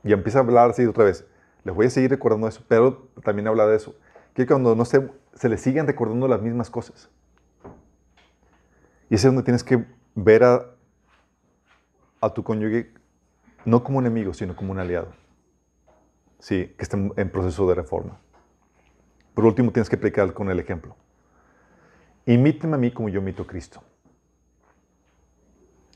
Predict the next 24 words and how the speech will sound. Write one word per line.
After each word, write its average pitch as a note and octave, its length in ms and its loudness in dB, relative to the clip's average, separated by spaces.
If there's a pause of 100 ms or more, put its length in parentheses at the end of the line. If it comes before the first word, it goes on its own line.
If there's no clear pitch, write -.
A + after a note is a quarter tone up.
(920)
Tú D3+ 160 4
tienes E3 340 0
que - 440 -4 (680)
darle B2 320 2
el A#2+ 100 2
ejemplo. A#2 340 -6 (680)
Hay B2 180 4
cosas D3 460 4
que C3 460 -2 (460)
tal C3 160 4
vez D3+ 360 0 (1120)
que A2+ 200 2
él, B2+ 480 -2
eh, F2+ 480 -4 (720)
que A#2+ 80 -6
tú F#2 100 -6
quieres D3 180 -4
que - 120 -8
cambien, F#2+ 400 -6 (800)
porque B2 180 -2
a B2+ 60 -4
ti G2 80 -10
te A2 100 -2
molesta. F#2 380 -6